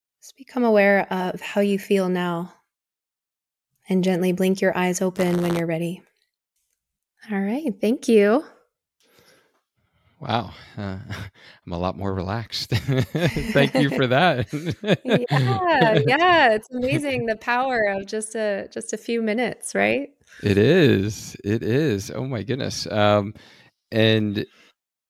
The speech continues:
Speaker 2: yeah, if someone, um, was looking to just get a couple minutes like that, do you have any specific trainings, resources that you've created that someone can get those?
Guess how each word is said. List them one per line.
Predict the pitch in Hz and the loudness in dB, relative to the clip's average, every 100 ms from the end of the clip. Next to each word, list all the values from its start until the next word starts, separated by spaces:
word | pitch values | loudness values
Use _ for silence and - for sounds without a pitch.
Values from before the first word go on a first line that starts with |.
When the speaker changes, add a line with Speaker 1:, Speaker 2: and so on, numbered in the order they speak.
| _ _ _ _ _ | _ _ _ _ _
Speaker 2:
yeah, | 120 143 110 | -2 2 2
if | 98 104 | 2 0
someone, | - 139 143 160 160 151 135 - | 0 0 2 2 2 0 -4 -4
um, | 107 104 101 101 - - | 0 0 0 -4 -10 -8
was | 101 101 - | -4 -2 0
looking | 107 107 104 95 | 0 0 -2 -2
to | 92 | -4
just | 101 95 | -2 -2
get | 101 95 | 0 0
a | |
couple | - 107 95 | -2 -4 -2
minutes | 92 98 98 - 95 | 0 0 0 -2 -2
like | 90 - | -2 -2
that, | 90 90 87 - - - - | -4 -4 -6 -12 -20 -20 -6
do | 110 | 0
you | 107 120 | 2 2
have | 113 113 104 107 107 | 2 0 2 2 0
any | 110 101 101 98 | -2 -2 -2 -2
specific | 95 - 101 - 95 101 92 92 - _ _ _ _ _ - | -4 -6 -6 -4 -4 -2 -4 -4 -12 _ _ _ _ _ -10
trainings, | - 113 104 101 101 - | 0 0 0 -4 -6 -4
resources | 92 98 - 107 101 104 104 95 | -2 -2 0 0 0 0 0 0
that | 92 | -2
you've | 87 90 - | -2 -4 -4
created | - 92 95 98 113 123 - - | 2 4 6 6 4 2 -2 -6
that | 101 95 | -4 -2
someone | - 98 95 92 | 2 2 2 0
can | - 101 | -2 -2
get | 104 117 | 0 0
those? | 156 175 - - | 0 0 -2 -10